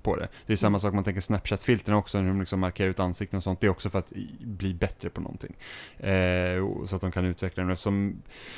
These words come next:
Speaker 1: företagen har ju rätt att inte ge utomstående insyn i hur deras algoritmer fungerar, så kan man, liksom, inte riktigt veta exakt, ett, hur de fungerar och sen exakt vad de, vad de kommer användas till och nyttjas till sen.
Speaker 2: Ja, men
Speaker 1: Eh.
Speaker 2: exakt. Alltså,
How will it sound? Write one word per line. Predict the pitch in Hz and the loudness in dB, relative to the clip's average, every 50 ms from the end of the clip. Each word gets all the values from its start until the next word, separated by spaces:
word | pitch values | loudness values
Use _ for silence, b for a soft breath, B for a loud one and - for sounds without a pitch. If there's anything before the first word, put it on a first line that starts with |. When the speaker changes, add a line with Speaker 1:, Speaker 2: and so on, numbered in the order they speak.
| B B B B B B B B - | B B B B B B B B 6
Speaker 1:
företagen | - 156 127 120 120 - 127 127 127 123 123 113 | 10 12 12 12 12 12 12 12 12 12 10 8
har | 110 117 | 8 8
ju | 113 113 | 8 8
rätt | 110 131 123 - - - | 8 8 6 6 4 2
att | 110 - | 4 6
inte | 113 107 - - 110 | 6 4 6 4 4
ge | 98 101 127 127 123 110 104 101 | 4 4 4 4 6 6 6 4
utomstående | - 123 104 - 110 104 - - 120 113 107 110 | 4 2 2 2 0 0 2 2 2 2 2 2
insyn | - 127 113 107 95 - - 147 127 110 | 4 4 4 4 2 2 2 2 2 4
i | 101 | 2
hur | 107 | 2
deras | 101 104 104 - | 2 2 2 4
algoritmer | 110 107 101 107 107 107 - 117 | 4 4 4 4 4 4 4 4
fungerar, | - - 156 190 220 196 123 98 95 98 | 6 6 6 8 10 10 12 12 10 8
så | 95 - 107 | 6 4 0
kan | - - 104 | 2 4 4
man, | 98 95 | 4 4
liksom, | 90 - 104 | 4 4 2
inte | 95 - 98 | 2 2 0
riktigt | 92 87 95 92 92 | -2 -2 -2 -2 -2
veta | 90 85 - 87 | -2 -2 -2 -4
exakt, | - - 98 87 - - - - - - - - - - - - - | -4 -4 -8 -8 -10 -12 -18 -18 -18 -20 -20 -20 -18 -18 -16 -14 -4
ett, | - 95 123 127 - 156 156 151 - - - | 0 2 2 2 4 4 4 4 4 2 4
hur | 143 139 131 | 4 4 6
de | 123 120 107 | 6 4 6
fungerar | - 110 104 92 101 95 90 90 90 90 | 6 4 4 6 6 4 6 6 4 4
och | - 95 - | 2 0 0
sen | - 98 | 0 0
exakt | 90 - - 92 - - | 0 0 -4 -8 -6 -2
vad | 92 87 82 82 | -2 -2 0 0
de, | 80 85 90 - - - - - - - | -2 -2 -4 -4 -6 -8 -8 -8 -8 -6
vad | - 95 92 85 85 | -2 0 2 2 2
de | 87 85 | 2 0
kommer | - 87 65 | 0 0 0
användas | 90 85 85 87 85 80 - | 0 0 0 0 -2 -2 -4
till | - 90 87 85 - - - - - | -4 -6 -6 -6 -10 -12 -14 -10 -4
och | 92 95 | -2 0
nyttjas | 90 85 - - 87 | 0 0 -2 -4 -6
till | - 98 | -6 -6
sen. | - - - - - 82 - - - - - B B B B B | -8 -6 -6 -4 -4 -4 -6 -6 -10 -10 -12 B B B B B
Speaker 2:
Ja, | 196 202 196 196 | 0 0 2 2
men | 196 185 | 2 0
Speaker 1:
Eh. | 180 175 | 0 0
Speaker 2:
exakt. | - - 185 151 - - - | -2 -4 -4 -6 -8 -8 -10
Alltså, | - 175 170 180 170 | -8 -6 -4 -4 -4